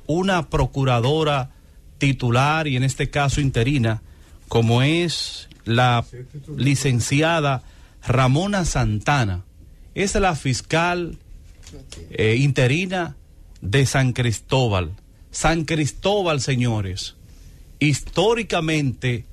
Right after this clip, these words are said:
ha sido una provincia que la han tomado como referencia negativa en materia de justicia.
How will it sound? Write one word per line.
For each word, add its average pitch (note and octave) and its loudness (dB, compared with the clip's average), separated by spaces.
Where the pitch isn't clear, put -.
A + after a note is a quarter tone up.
ha E3 2
sido F3+ -2
una E3+ 0
provincia C3+ 0
que C3+ 4
la C3 2
han F3 -4
tomado D3 0
como C#3 2
referencia D3 0
negativa C3+ 0
en C#3 2
materia C#3 0
de B2 2
justicia. A2 -2